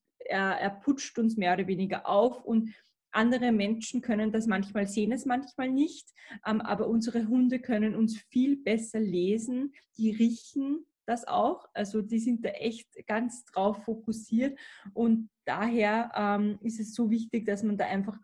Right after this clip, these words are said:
ausgeglichenes Leben führt, um auch dem Hund die richtige Entspannung zu vermitteln.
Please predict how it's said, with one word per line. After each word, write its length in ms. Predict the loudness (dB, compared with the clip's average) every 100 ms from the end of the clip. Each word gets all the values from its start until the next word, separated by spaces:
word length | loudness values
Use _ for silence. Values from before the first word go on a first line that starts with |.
| _ -2
ausgeglichenes 880 | -2 -2 -6 -2 -2 0 0 0
Leben 360 | 0 0 0 0
führt, 440 | 0 4 4 4 -4 -14 2
um 160 | 4
auch 280 | 4 2 0
dem 300 | -2 0 2
Hund 320 | 4 2 2 -4
die 180 | -2 0
richtige 380 | 0 -2 0 0
Entspannung 600 | 0 -4 -4 0 0 0
zu 100 | -2
vermitteln. 600 | 2 6 6 4 -2 -2